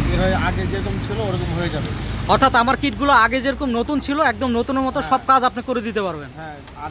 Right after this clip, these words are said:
Speaker 1: যদি এটা যদি আপনি দেখা যায়
Speaker 2: জি।
Speaker 1: রং চং করে,
Speaker 2: জি।
Speaker 1: পুডিং করে রং করে অন্য জায়গায়,
Speaker 2: হ্যাঁ।
Speaker 1: তাহলে মনে হয় একটা কাজ আগের মতো হয়ে যাবে, ধরা যাবে না। আর আমরা কাজ যেটি ভাঙছে, এই যে ভাঙছে, এই যে
Speaker 2: জি।
Speaker 1: ঠিক করে দিব, এখন জালি মারি দেবো।
Speaker 2: সবগুলাই পুরো আগের মতো হয়ে যাবে না?
Speaker 1: হ্যাঁ, এই যে ভাঙছে,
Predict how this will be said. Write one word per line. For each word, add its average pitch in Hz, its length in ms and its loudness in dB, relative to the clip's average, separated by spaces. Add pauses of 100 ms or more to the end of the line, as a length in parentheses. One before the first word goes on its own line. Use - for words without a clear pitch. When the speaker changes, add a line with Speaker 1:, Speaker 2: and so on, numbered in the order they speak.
Speaker 1:
যদি 175 220 -14
এটা 190 160 -10
যদি 185 60 -14 (140)
আপনি 180 160 -12
দেখা 180 260 -4
যায় - 20 -4
Speaker 2:
জি। 170 160 -2
Speaker 1:
রং 175 100 -2 (120)
চং 180 120 -2 (100)
করে, 185 200 0 (340)
Speaker 2:
জি। 196 80 6 (220)
Speaker 1:
পুডিং 175 260 -4
করে 185 200 -2
রং 185 80 0 (100)
করে 190 120 -2 (100)
অন্য 180 100 -4 (100)
জায়গায়, 196 240 -2 (220)
Speaker 2:
হ্যাঁ। 170 200 -2
Speaker 1:
তাহলে 170 200 -2
মনে 170 120 -4
হয় 170 100 -2
একটা 165 180 -4
কাজ 170 140 0
আগের 170 260 -2
মতো 156 120 -2
হয়ে 151 100 -2
যাবে, 139 140 -2
ধরা 151 200 -2
যাবে 139 180 -4
না। - 60 -10 (180)
আর 147 160 -6
আমরা 156 140 -4 (100)
কাজ 165 120 -2 (600)
যেটি 160 160 0 (100)
ভাঙছে, 170 340 0
এই 160 60 -2
যে 156 140 -2
ভাঙছে, 160 320 -4 (440)
এই 160 80 -6
যে 160 60 -2
Speaker 2:
জি। 147 100 -2
Speaker 1:
ঠিক 180 160 -6
করে 170 120 -2
দিব, 135 100 -6 (100)
এখন 147 200 -4
জালি 160 240 0
মারি 160 140 -2
দেবো। 151 140 -2 (100)
Speaker 2:
সবগুলাই 220 380 4
পুরো 262 200 2
আগের 226 200 0
মতো 240 180 0
হয়ে 214 160 0
যাবে 160 200 -4
না? 233 60 -2 (100)
Speaker 1:
হ্যাঁ, 165 220 -6
এই 160 100 -8
যে 165 60 -8 (180)
ভাঙছে, 156 320 -4